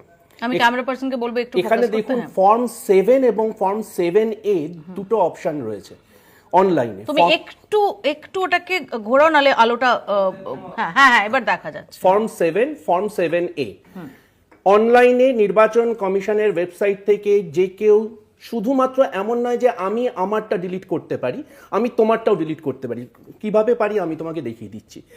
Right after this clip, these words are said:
Speaker 2: এইটা ফর্ম সেভেন, আমি ফর্ম সেভেনটা ক্লিক করলাম, ফিল ফর্ম সেভেন।
Speaker 1: হুম।
Speaker 2: তিনটে অপশন আসে,
Speaker 1: হুম।
Speaker 2: self, other elector, objection to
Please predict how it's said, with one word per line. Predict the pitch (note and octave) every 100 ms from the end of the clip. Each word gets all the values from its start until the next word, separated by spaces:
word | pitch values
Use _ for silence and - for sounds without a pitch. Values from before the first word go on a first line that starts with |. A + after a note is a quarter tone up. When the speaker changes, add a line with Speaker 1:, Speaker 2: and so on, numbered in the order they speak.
| - - _ -
Speaker 2:
এইটা | G3+ G#3+
ফর্ম | - G3 G3
সেভেন, | G3+ D3 A#2 C#3
আমি | G3
ফর্ম | G#3+ F3+ F3+
সেভেনটা | G3+ G#3 A3
ক্লিক | C#4 - G#3 G3 -
করলাম, | A#2 F#2 G2 A#2+
ফিল | G3+ G3+
ফর্ম | F#3+ D3+ C3+
সেভেন। | - G2 F2 _ -
Speaker 1:
হুম। | F#3 E3+ _ -
Speaker 2:
তিনটে | C4+ C4 C4
অপশন | A3+ C#3+ - C3+ A#2
আসে, | F#2 - - _ G3+
Speaker 1:
হুম। | F3+ -
Speaker 2:
self, | A3 C4 D#4 - - _ _ F3+ G#3
other | C4+ C#4+ A#3+
elector, | A3+ A#3 - A3+ A#3 - - -
objection | G3+ F#3 E3+ B3+ C4 - B3 B3 -
to | G#3